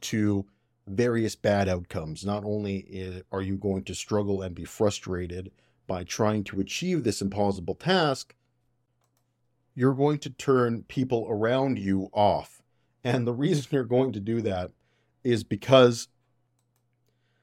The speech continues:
generally speaking, people understand that if a man isn't feeling and isn't expressing any emotions, there is one emotion that we as a society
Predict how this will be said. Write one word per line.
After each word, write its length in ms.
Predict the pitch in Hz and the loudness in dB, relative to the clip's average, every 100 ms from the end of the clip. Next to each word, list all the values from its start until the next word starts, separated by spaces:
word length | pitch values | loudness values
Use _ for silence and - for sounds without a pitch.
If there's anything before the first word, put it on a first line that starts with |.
| _ _ | _ _
generally 340 | 139 147 143 143 | 2 4 4 0
speaking, 560 | - 131 120 117 104 | -2 -2 -2 -2 -4
people 360 | 101 131 139 135 | -2 -2 -2 -2
understand 840 | 131 120 107 - 110 101 98 95 90 | -2 -2 -6 -4 -4 -2 -4 -6 -8
that 340 | 95 95 95 _ _ _ _ _ - | -6 -6 -8 _ _ _ _ _ -2
if 360 | 113 - - | -2 -2 -8
a 60 | 110 | -4
man 360 | 107 117 113 107 | 0 2 0 0
isn't 300 | 120 123 - | -4 -4 -8
feeling 580 | - 113 107 104 107 - - | -4 0 0 -2 -6 -8 -8
and 160 | 98 | -2
isn't 260 | 104 104 104 | -2 -2 -6
expressing 640 | 104 - - 110 101 104 101 | -10 -10 0 0 0 -6 -4
any 220 | 113 107 | -4 -4
emotions, 760 | 98 104 110 - 92 87 87 - _ _ _ _ _ - | -2 -2 -2 -4 -8 -8 -14 -20 _ _ _ _ _ 2
there 160 | 113 127 | 6 10
is 380 | 175 240 170 - | 10 10 6 -4
one 500 | 131 123 160 196 196 147 | -10 2 6 6 4 2
emotion 760 | 123 135 160 151 107 90 87 - | 2 4 4 2 -4 -6 -12 -16
that 380 | 90 98 95 92 | -10 -8 -8 -8
we 220 | 98 113 | -6 -4
as 200 | 110 98 | -4 -6
a 80 | 90 | -12
society 800 | 101 95 107 104 98 87 87 | -12 -8 -4 -4 -4 -6 -12